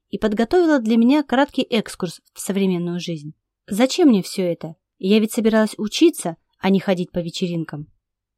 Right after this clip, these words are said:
Затем, знаю, Притащится у них священник Баснор и затянет песнь длиною в жизнь,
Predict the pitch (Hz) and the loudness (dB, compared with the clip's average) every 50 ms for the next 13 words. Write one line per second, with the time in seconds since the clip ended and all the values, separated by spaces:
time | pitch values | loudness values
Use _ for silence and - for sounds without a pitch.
0 | _ _ - 180 196 208 208 - 349 403 415 339 - 202 185 190 208 202 190 180 | _ _ -8 -2 -2 -2 0 2 2 4 4 2 0 -2 -2 0 0 0 0 -2
1 | 175 170 _ _ _ _ _ _ _ - 208 233 - 359 381 - - 330 - - | -4 -8 _ _ _ _ _ _ _ -4 -4 2 2 2 2 2 0 -4 -2 -2
2 | 302 - 285 285 294 285 - - 285 - - 294 285 277 254 226 226 254 262 - | -2 2 4 6 6 4 4 0 -6 -2 2 2 2 2 2 2 0 0 0 0
3 | - 208 180 170 165 _ _ _ _ _ _ _ - 202 208 208 233 226 - 311 | -2 -2 -2 -4 -6 _ _ _ _ _ _ _ -2 0 2 2 2 0 2 4
4 | 302 302 269 - - - 277 269 - - 233 214 226 233 233 233 240 240 226 226 | 4 4 4 2 0 -2 -2 -2 0 -4 -2 0 2 2 2 2 2 0 -2 -2
5 | 190 190 180 160 - | -2 -2 -2 -4 -6